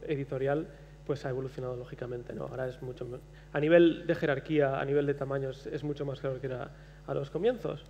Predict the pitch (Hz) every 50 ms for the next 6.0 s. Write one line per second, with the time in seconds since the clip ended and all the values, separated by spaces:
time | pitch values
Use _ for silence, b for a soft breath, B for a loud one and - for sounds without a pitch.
0 | B B B B B B - - - 156 151 - 156 156 160 165 170 196 226 214
1 | 185 175 151 180 156 156 160 165 160 151 151 160 156 135 147 151 147 143 143 143
2 | 139 147 147 175 190 165 - 156 135 139 135 139 143 139 - 147 139 143 143 139
3 | 135 - B B B B B B - - 147 139 110 147 143 147 143 - 143 135
4 | 131 143 151 143 143 131 131 - 147 151 - 147 151 143 143 156 156 165 165 170
5 | 165 156 143 135 147 151 151 165 156 143 147 143 135 - - 151 151 165 170